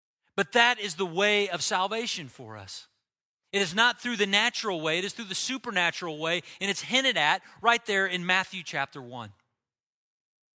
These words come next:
Friends, what is the way that you are trusting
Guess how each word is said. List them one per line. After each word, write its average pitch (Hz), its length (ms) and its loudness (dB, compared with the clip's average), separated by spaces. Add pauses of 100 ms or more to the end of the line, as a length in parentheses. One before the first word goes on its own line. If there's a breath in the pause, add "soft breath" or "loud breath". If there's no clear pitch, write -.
(760)
Friends, 220 300 2 (360)
what 254 180 2
is 208 120 -4
the 202 100 0
way 185 460 2
that 160 140 -6
you 175 160 -8
are 170 80 -6
trusting 127 640 -8